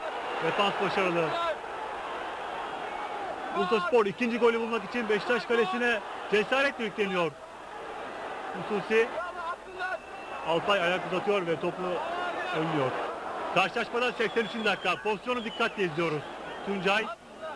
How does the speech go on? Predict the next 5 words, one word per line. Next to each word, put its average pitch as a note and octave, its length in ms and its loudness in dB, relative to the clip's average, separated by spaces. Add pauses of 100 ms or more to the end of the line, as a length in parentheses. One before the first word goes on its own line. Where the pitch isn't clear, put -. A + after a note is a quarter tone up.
(540)
Ortası A3+ 360 2
mükemmel. B3 560 2 (300)
Mustafa C4 480 -2
kaleye C4+ 320 6
bakıyor C4+ 360 4